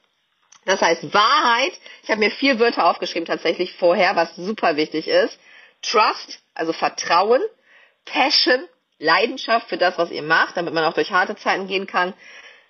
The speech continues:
Love, also einfach Liebe zu euch in erster <laughs> Linie und in zweiter Linie auch natürlich Richtung der Kunden. Und Truth, also Wahrheit. Ja, ich sage es nochmal, Love, Trust, Passion, Truth, also L T P T.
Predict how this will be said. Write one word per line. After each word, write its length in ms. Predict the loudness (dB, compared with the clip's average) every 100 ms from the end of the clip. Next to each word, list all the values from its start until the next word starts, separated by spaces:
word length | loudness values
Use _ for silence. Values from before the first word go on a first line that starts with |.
| -4
Love, 460 | 4 4 6 2 0 -2
also 260 | 0 2
einfach 320 | 0 0 -2
Liebe 580 | -2 -4 -2 2 2 2 -4 _ _
zu 380 | -14 -8 -8 -2
euch 540 | 2 4 4 2 -2 -18 _
in 100 | -12
erster 360 | -2 -2 -2 -6
<laughs> 200 | -6 -6
Linie 240 | -2 -2 -4 _
und 220 | -4 -4 -2
in 120 | 0
zweiter 280 | 0 2 0
Linie 260 | 0 0
auch 80 | 0
natürlich 380 | -2 -2 -6 -4
Richtung 260 | -8 -6
der 100 | -6
Kunden. 400 | -4 -4 -4 -8 -12 -18 -14 0
Und 300 | 0 4 4
Truth, 400 | 6 4 2 0
also 300 | 2 2 4
Wahrheit. 600 | 4 4 2 -2 -4 -10 _ -6
Ja, 140 | -2
ich 80 | 0
sage 240 | 0 -2 -4
es 80 |
nochmal, 400 | -2 -2 2 4
Love, 300 | 4 4 0 -6
Trust, 440 | -2 -2 -2 -10
Passion, 380 | -2 -2 -2 -8
Truth, 340 | -4 -2 -2 -4
also 180 | -4 0
L 280 | 2 0 -2
T 200 | -10 -10
P 240 | -10 -14 -12
T. 260 | -12 -14